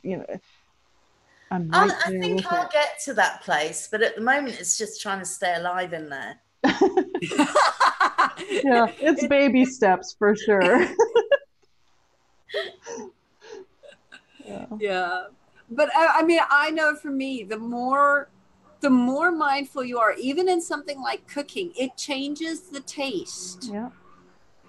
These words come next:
Speaker 3: You can give five people the exact same ingredients measured out exactly the same, and each one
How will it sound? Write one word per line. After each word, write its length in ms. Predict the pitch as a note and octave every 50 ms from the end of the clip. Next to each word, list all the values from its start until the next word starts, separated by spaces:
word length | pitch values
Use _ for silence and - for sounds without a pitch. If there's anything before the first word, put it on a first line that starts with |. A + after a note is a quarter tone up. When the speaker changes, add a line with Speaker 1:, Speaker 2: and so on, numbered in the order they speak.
| -
Speaker 3:
You 160 | - C#4 E4+ E4
can 220 | F#4 F#4 F4+ D4+
give 200 | E4 D#4 D4 -
five 560 | - - - C#4+ C4+ C#4 D#4 E4+ F4 D#4+ F3+ F3+
people 420 | D4+ D4+ D4 C#4 F3+ A#3+ A3+ G#3
the 160 | - G#3+ G#3+
exact 680 | G#3+ G3 F#3+ - - - - B3 B3+ C4+ D4 D4 - -
same 500 | - - - D4+ C#4+ C#4+ D4 D4+ C#4 C#4
ingredients 840 | C4+ C4+ B3+ B3 A#3+ B3 B3 A3+ G#3 G3+ F#3 F3+ F3+ F3+ - - -
measured 500 | A3+ A3+ A#3 A#3+ B3 B3 C4+ C#4 C4+ C4+ - - -
out 340 | - F#3+ F3 E3 E3 - - -
exactly 880 | A3+ A3+ G#3 F#3 F#3 - - - A3+ G#3+ A3 A3+ - - C#4+ C#4+ D4 D4
the 140 | C#4 D4 -
same, 680 | - - E4 D4 B3+ G#3 F3+ F3 E3 D#3+ D#3 D#3+ - B3 _ _ _ _ _ _ _ _ _ _ _ _ _ -
and 200 | - B3+ B3+ B3+ - - - -
each 500 | C#4 D4 D#4+ F4 E4 - - - - - _ _ _ _ - G#3
one 600 | G#3 G#3+ A#3+ B3+ B3 A3 G3+ G3 G3 F#3+ G3 G3+